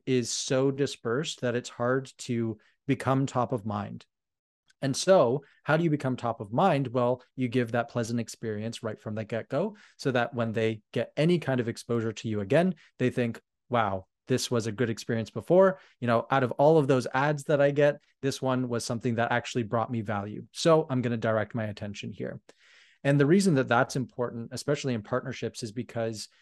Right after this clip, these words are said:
if you're thinking about, "How do I stand out to these other partners when they could engage a hundred different other partners?" If you give to them first, you stand out immediately. And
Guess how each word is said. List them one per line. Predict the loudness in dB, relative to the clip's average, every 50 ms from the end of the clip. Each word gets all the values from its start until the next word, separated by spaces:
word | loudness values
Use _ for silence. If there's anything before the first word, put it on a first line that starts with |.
| _ _ _ _ _ _ -12
if | -6 2
you're | 4 4
thinking | 4 4 0 -4 -4 -2 -2 0
about, | 2 0 0 0 -2
"How | -2 -2 2
do | 4 4
I | 2
stand | 2 0 -6 -6 -4 -4 -4 -2 -2
out | 0 0 0 -2 -2 -8
to | -4 -2 0 0
these | 0 0 0 0
other | 0 -2 -2
partners | -6 -4 -6 -6 -4 -2 -4 -4 -4 -6 -4
when | -4 -4 -2 -4 -6 -8 -10 -12
they | -6 -4 -4 -2
could | -2 -4 -4
engage | -4 -6 -4 -4 -4 -4 -4 -4 -4
a | -6
hundred | -4 -4 -6 -4 -4 -4 -6
different | -8 -8 -6 -6 -6
other | -6 -6 -6
partners?" | -10 -6 -4 -4 -4 -2 -4 -4 -4 -6 -10 -14 _ _ _ _ _ _
If | -10 -4 0
you | 0 0
give | 4 2 2 0 0
to | -4 -4
them | -2 -2 -4
first, | -4 -4 -2 -2 -2 -2 -4 -6 -8
you | -8 -8
stand | -4 -4 -4 -2 0 0
out | -2 -2
immediately. | -2 -2 -4 -4 -4 -6 -8 -10 -12 -12 -12 -14 _ _ _ _ _ _ _ _ _ _
And | 0 2 4 4 2 0 -2